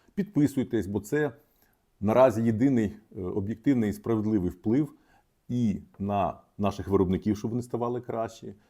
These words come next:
і на освіту аудиторії, яка, як ви бачите з цих численних тіктоків,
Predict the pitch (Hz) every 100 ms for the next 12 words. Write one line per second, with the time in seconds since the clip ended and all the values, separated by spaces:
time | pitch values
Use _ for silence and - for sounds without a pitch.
0 | _ - 175 156 147 139 - 113 - 120
1 | - 107 90 - 101 101 101 - 104 85
2 | 78 - _ _ - 98 120 113 - 104
3 | 107 101 98 - 101 - - 107 123 107
4 | 101 - - 160 170 131